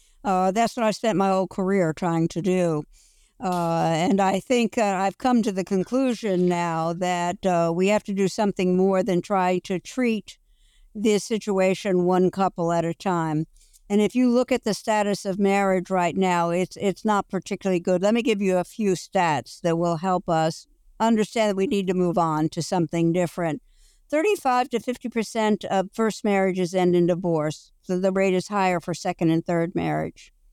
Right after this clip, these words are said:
First marriages today last about seven years. It used to be forty years. Uh,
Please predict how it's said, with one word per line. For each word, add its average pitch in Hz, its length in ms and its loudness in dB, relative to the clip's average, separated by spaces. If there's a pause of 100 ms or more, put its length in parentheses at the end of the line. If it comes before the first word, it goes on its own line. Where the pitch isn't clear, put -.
(360)
First 311 400 -2
marriages 262 540 0
today 226 720 0 (260)
last 226 420 0
about 202 260 0
seven 208 440 0
years. 185 640 2 (100)
It 220 80 -2
used 226 320 0
to 254 80 0
be 214 160 2
forty 202 520 2
years. 160 680 -2 (1080)
Uh, 185 540 2